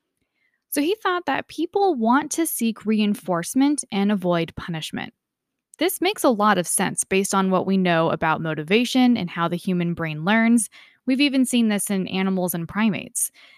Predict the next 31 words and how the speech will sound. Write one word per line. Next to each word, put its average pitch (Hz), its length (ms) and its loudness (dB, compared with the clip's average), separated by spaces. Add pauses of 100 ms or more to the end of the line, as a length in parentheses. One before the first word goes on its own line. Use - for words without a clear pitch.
that 170 140 -2
we 208 140 2
want 196 360 0
to 180 280 2
have 165 220 -2
a 170 40 -2
reward 185 540 2
and 190 140 0
not 175 260 0
get 156 160 -4
in 190 80 4
trouble 196 460 0
or 165 100 -4
not 160 220 0
experience 196 800 0
something 170 640 -2
negative 175 600 -4
or 170 120 -4
unpleasurable. 175 840 -6 (520)
So - 120 -6
that 302 160 2
makes 170 240 -4
sense. - 400 -8 (1160)
Rotter 311 360 2
also 294 360 2
thought 170 400 -4
that 180 180 -4
the 185 140 -4
locus 226 460 0
of 262 140 0
control, 220 580 0